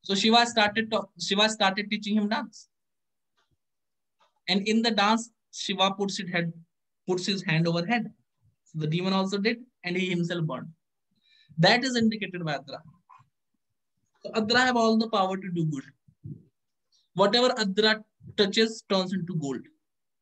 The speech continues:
And when he keeps head, hand on his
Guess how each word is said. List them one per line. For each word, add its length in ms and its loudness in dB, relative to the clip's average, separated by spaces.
And 140 2
when 160 6
he 160 2
keeps 360 -2
head, 220 2
hand 280 0
on 140 2
his 140 0